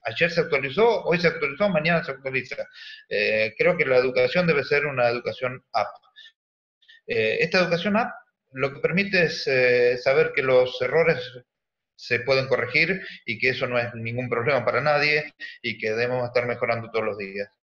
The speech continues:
Tiene que ver también con la transparencia y con esto de, eh, un aprendizaje colaborativo. Si todos los actores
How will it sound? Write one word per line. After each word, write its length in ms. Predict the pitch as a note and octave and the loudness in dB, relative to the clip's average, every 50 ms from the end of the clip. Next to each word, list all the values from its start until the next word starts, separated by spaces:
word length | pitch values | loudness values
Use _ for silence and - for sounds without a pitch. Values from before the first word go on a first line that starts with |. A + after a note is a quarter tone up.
| _ _ _ _ _ _ - - - - _ _ _ _ _ _ _ _ _ _ _ _ _ _ _ - - _ | _ _ _ _ _ _ -18 -18 -18 -20 _ _ _ _ _ _ _ _ _ _ _ _ _ _ _ -20 -20 _
Tiene 240 | - B2 B2 B2+ A#2+ | -10 -6 -4 -2 2
que 60 | B2 | 4
ver 200 | A#2+ B2 B2 A#2+ | 4 4 4 2
también 300 | - A#2+ A#2+ B2 A#2+ A#2 | 0 -2 -2 -2 -4 -4
con 160 | A2+ A2+ A2+ | -4 -6 -4
la 160 | A2 A2 A2 - | -2 -4 -4 -4
transparencia 720 | - - - - A#2 B2+ D#3 E3+ E3 - E3+ E3 D#3+ D3+ | -8 -10 -4 -2 0 2 2 2 0 2 2 2 4 4
y 160 | C3 A#2+ A2 | 2 0 -4
con 580 | - - A2 A2 A2 A2 G#2+ G#2+ G#2+ G#2+ G#2+ G#2 - - - - - | -6 -4 -4 -4 -4 -6 -10 -10 -12 -12 -14 -16 -18 -20 -20 -16 -8
esto 400 | - A#2+ A#2 A#2 - B2+ A#2+ A2+ | -6 -6 -6 -2 -2 -2 0 2
de, 360 | A2+ A#2 A#2+ B2 C3+ C#3+ C#3 C#3 - - _ _ _ | 2 4 4 4 4 2 0 -4 -12 -20 _ _ _
eh, 480 | - A2 G#2+ G2 G2 G2 F#2+ F#2 - - - - _ _ _ _ | -4 -2 0 0 2 2 0 0 -2 -4 -8 -12 _ _ _ _
un 100 | - A#2+ | -4 -4
aprendizaje 520 | A#2 - A2+ A#2 A#2 - C3+ C3 - A2+ | -4 -2 -4 -6 -6 -6 -6 -6 -6 -4
colaborativo. 600 | G#2 A2+ A2 A2 G#2+ G#2+ G#2 - - G2 F#2+ F2 - _ - - - - _ _ _ _ | -2 0 2 2 2 2 2 0 -4 -8 -8 -10 -12 _ -20 -20 -20 -20 _ _ _ _
Si 260 | - - - B2+ B2 | -10 -6 -6 -4 0
todos 160 | C3 F3 F#3 | 2 2 2
los 80 | F3 D#3 | 2 2
actores 580 | D3 C3+ - - C#3+ A#2 G#2+ G#2 - - - | 0 0 2 2 2 2 2 -2 -6 -10 -16